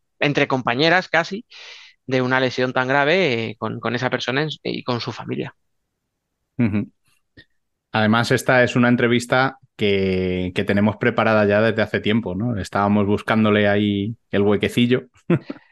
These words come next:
Speaker 1: Sí, porque nosotros decimos que estamos ocupados y que la gente sabe, ¿no? Que, que intentamos sacar siempre tiempo para, para, para todo,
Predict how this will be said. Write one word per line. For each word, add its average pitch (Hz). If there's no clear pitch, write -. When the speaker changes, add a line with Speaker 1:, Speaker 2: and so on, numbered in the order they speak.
Speaker 1:
Sí, 170
porque 127
nosotros 151
decimos 165
que 175
estamos 156
ocupados 156
y 131
que 123
la 123
gente 135
sabe, 139
¿no? 147
Que, 127
que 131
intentamos 135
sacar 139
siempre 131
tiempo 131
para, 123
para, 120
para 120
todo, 135